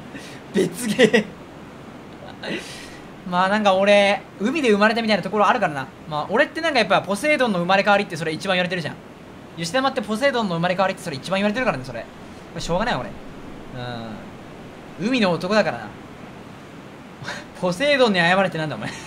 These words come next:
<laughs> 平和なんだよな。銃声も聞かえ-、聞こえてこないぞ、お前。<laughs> 銃声すら聞こえてこねえ。下、下気をつけてな。化け物住んでねえわ。このゲーム、モンハンじゃねえわ。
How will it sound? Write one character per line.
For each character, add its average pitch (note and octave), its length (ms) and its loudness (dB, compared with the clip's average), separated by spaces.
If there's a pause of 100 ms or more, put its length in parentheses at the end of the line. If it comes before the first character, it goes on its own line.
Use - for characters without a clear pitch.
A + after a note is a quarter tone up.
(600)
<laughs> - 1300 -10
平 F3 220 0
和 G3 80 2
な G3+ 100 4
ん G#3 100 0
だ G3+ 60 4
よ G3 120 4
な。 G3 500 2 (440)
銃 A3 340 4
声 E4+ 220 0
も D#4+ 100 2
聞 - 120 -2
か D#4 80 10
え-、 D#4 100 8
聞 - 220 -8
こ C#4+ 120 4
え C#4+ 40 2
て C#4+ 60 -2
こ C#4+ 60 4
な C4 100 6
い F#3 40 4
ぞ、 E3 80 2
お D3+ 40 -2
前。 B2+ 160 -6 (400)
<laughs> D#4+ 420 -10
銃 C#4+ 360 4
声 E4 340 -4
す - 160 -6
ら A#3+ 200 6 (640)
聞 - 140 -14
こ A#3 120 4
え A3+ 40 2
て G#3 80 0
こ E3+ 60 0
ね F#3+ 80 0
え。 - 20 -4
下、 D#4 340 0
下 - 540 0
気 D4+ 120 -2
を D4+ 60 0
つ D4 80 -8
け C#4 80 -6
て F#3+ 160 0
な。 D#3+ 160 -2
化 E3+ 140 4
け D4 100 0
物 C#4+ 180 -2
住 G3 120 -4
ん F3+ 40 -4
で D#3+ 60 0
ね D#3 80 -2
え C#3+ 40 -4
わ。 G#2+ 60 -8 (460)
こ A#3+ 80 -2
の C#4 80 4
ゲ D4 100 2
ー A#3+ 40 4
ム、 F3 80 2
モ A3 100 2
ン - 20 4
ハ B3 60 4
ン G3+ 60 2
じ G3+ 60 2
ゃ F#3 40 4
ね F3+ 60 0
え - 20 -2
わ。 A#2+ 60 -6